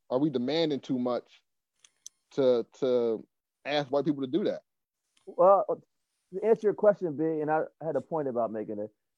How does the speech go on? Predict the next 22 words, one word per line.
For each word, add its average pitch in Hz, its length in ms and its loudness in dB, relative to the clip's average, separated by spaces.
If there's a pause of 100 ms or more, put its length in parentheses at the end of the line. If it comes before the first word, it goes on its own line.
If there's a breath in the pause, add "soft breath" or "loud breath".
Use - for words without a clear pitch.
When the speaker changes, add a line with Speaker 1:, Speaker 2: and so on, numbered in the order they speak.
(100)
Speaker 2:
'cause 151 140 0
I 165 60 6
work 185 180 4
with 165 80 4
a 151 60 6
lot 151 160 6
of 175 80 -4
people 147 180 0
now 139 160 -2
that 123 180 0
never 135 220 -2
been 131 160 -2
around 127 280 -2
black 120 120 -4
people 120 460 -4
their 127 140 -2
whole 139 220 2
lives. 127 400 0 (120)
And 123 320 -4 (840)
they're 127 160 0
not 156 240 2
racist, 131 540 0